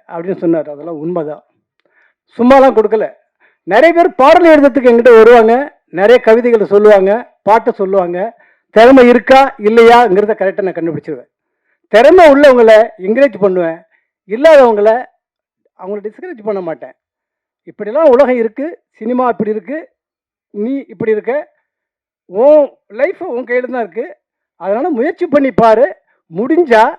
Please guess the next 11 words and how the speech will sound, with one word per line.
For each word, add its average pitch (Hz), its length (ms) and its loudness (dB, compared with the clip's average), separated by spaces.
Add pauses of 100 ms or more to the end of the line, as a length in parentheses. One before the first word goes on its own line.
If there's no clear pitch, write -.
(360)
சினிமாவை 320 540 0 (180)
இல்லாமலும் 370 540 -2 (120)
நீ 240 120 -10
முயற்சி 247 280 -2
பண்ண 214 220 -6
பாரு, 202 300 -4 (400)
வாழ்க்கையில 220 580 -2 (760)
எல்லா 240 240 -2
கட்டத்திலையும் 262 460 -6
தோற்க 226 240 -2
முடியாது 185 400 -8